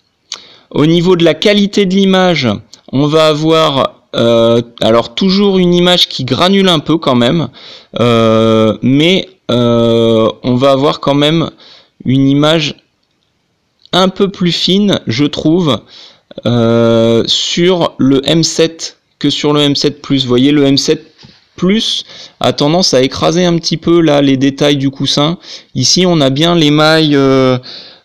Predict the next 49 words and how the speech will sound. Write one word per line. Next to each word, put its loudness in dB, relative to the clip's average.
je -4
sais -2
pas 0
si -2
vous 0
le 0
voyez 2
à 2
l'image. 0
Ici, -2
on 2
voit 2
un 0
peu -2
plus -4
les 0
détails, 0
ici, -2
on 0
les 0
voit 0
moins, 0
ils 0
sont -2
un 0
peu -2
plus -4
écrasés. -2
En 0
revanche, -2
le 0
personnage, 0
lui, 0
est -2
plus -2
net. -2
Donc -2
sur 0
le, 2
sur -2
le 2
M 0
sept -2
Plus -2
que -2
sur -2
le 0
M -2
sept. -6